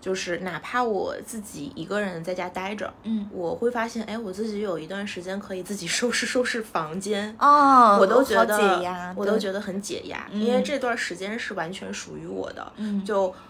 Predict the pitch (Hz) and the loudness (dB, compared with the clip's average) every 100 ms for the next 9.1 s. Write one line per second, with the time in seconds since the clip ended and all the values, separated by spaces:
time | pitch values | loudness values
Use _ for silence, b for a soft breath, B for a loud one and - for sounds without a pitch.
0 | - 190 - - 226 226 240 262 269 233 | -6 -2 -2 -2 -2 -2 -2 -2 0 -2
1 | 202 226 208 - 165 160 180 214 214 160 | -4 -4 -6 -6 -12 -10 -6 -8 -8 -8
2 | 180 185 190 - - - - 190 185 - | -8 -8 -12 -12 -10 -8 -10 -12 -12 -10
3 | 151 - 170 - - - - - 160 170 | -10 -10 -10 -12 -12 -12 -12 -10 -8 -8
4 | 170 180 180 165 - - 170 170 104 - | -8 -8 -8 -8 -10 -8 -6 -4 -4 -6
5 | 160 156 156 78 156 165 165 165 170 165 | -8 -8 -8 -8 -6 -6 -8 -8 -6 -6
6 | - 170 175 175 165 - 214 202 - - | -8 -10 -8 -2 -2 -2 -4 -2 -2 -6
7 | B B B 240 226 180 196 170 196 185 | B B B -2 0 2 0 0 -4 -4
8 | 196 175 185 156 156 180 165 170 170 160 | -6 -6 -6 -8 -8 -6 -6 -6 -8 -6